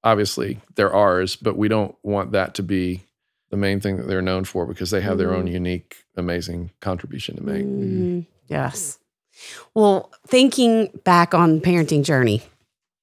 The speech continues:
Speaker 2: if there is something you wish someone had told you early on, a statement that you feel like would have helped, or something that someone did,
Speaker 1: Mm-hmm.
Speaker 2: what would you say it would be?
Speaker 1: So this is what I always encourage young couples who come in,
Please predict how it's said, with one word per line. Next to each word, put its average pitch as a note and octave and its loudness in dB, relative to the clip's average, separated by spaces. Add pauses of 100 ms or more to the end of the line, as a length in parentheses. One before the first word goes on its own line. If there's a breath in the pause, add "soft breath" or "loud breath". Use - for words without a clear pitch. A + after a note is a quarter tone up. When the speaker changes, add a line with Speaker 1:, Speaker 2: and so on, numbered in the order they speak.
(120)
Speaker 2:
if G3+ 2
there G3+ 6
is G3 2
something A3+ 4
you G3+ 2
wish F#3 2
someone F#3 2
had D#3 0
told D#3+ 2
you D3 2
early C#3 2
on, A#2 -2 (380)
a D#3+ 0
statement - -2 (140)
that D#3 -2
you D#3 2
feel D#3+ 0
like D#3 0
would D#3 4
have D3 0
helped, - -2 (240)
or B3 8
something C#4 4
that G3 0
someone F3 2
did, D#3+ 0 (100)
Speaker 1:
Mm-hmm. A2 0 (140)
Speaker 2:
what F3 0
would D#3 0
you D#3 -2
say - -2
it - -2
would D3+ -4
be? - -6 (120)
Speaker 1:
So C3+ 4
this D#3+ 4
is G#3+ -4
what A#2+ 2
I G#2+ 6
always G#2 2
encourage G2 0
young G#2 0
couples G#2 -2
who G2 -2
come F#2+ -2
in, F#2 -2